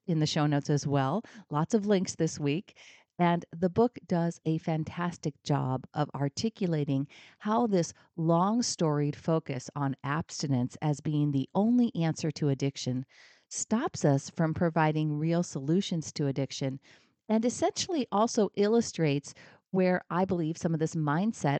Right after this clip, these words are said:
around moderating versus sob-, sobriety comes from. And yes,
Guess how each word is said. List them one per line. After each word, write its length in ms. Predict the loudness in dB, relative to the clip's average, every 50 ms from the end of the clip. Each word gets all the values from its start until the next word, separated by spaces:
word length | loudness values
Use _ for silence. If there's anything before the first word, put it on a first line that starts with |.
| 0 0
around 480 | -2 0 2 2 2 2 0 -2 -2 -2
moderating 640 | -2 0 0 0 0 0 0 0 0 0 -2 -2
versus 320 | -2 -4 -4 -4 -4 -6 -8
sob-, 140 | -8 -12 -14 _ _ -14
sobriety 640 | -8 -4 -4 -4 -2 0 0 2 0 0 0 -2 -6
comes 360 | -4 -4 0 0 0 0 -2
from. 340 | -4 -6 -6 -4 -6 -6 -10 _ _ _ _ _ -20 _ _ _ _ _ 0
And 180 | 2 2 2 2
yes, 380 | 2 2 2 2 0 -2 -4